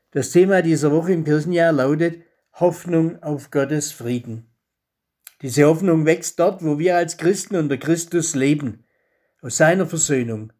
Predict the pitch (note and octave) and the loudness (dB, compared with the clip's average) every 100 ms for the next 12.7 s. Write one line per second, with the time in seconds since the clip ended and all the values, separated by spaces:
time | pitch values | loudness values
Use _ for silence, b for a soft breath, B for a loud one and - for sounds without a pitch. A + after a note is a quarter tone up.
0 | _ E3 - F#3+ E3 - F#3 G3 C3 A#2+ | _ -14 -2 0 0 0 2 4 2 -2
1 | A#2 - b b b D#3 C#3 C#3 C3 - | -6 -14 b b b -6 -2 0 -2 -2
2 | C#3+ D3+ D#3 D#3 D3+ C#3 B2+ C3 C#3+ D#3 | 0 0 2 0 0 -6 -4 -2 -2 -4
3 | - D3+ D#3 D3+ C#3 D3 D3 A#2+ A#2 A#2+ | -10 -4 -4 -4 -6 -6 -4 -2 -2 -2
4 | A#2+ - _ _ _ _ _ _ _ _ | -8 -16 _ _ _ _ _ _ _ _
5 | A#2 A#2+ B2 B2 A2+ B2+ C3+ E3 E3 C#3 | -6 -2 0 -2 2 2 4 2 2 0
6 | B2+ C3+ F3 D#3+ B2+ B2 A#2 B2 C3 D#3+ | 0 -2 -2 -4 -4 -6 -8 -4 -2 0
7 | F#3+ E3 C#3 B2 B2 A#2+ B2 C3 B2 B2+ | -2 -4 -4 -2 -2 -2 -4 -6 -2 -2
8 | A#2+ B2+ B2 A#2 D#3 F3 G3 - E3+ E3 | -2 -6 -6 -2 2 2 2 -2 0 0
9 | E3 D#3+ B B B _ C3+ B2 B2+ B2 | 0 -8 B B B _ -6 -6 -4 -2
10 | - D#3+ F3 G3 F#3+ E3 C#3+ - - B2+ | 0 4 4 2 0 -2 -2 -4 -12 -10
11 | B2+ D3 F3 F#3 F3+ E3+ D#3+ C3+ B2 - | -4 0 0 2 4 4 2 -2 -4 -8
12 | - B2+ C#3+ D3+ D#3 - | -8 -2 -2 -2 -4 -6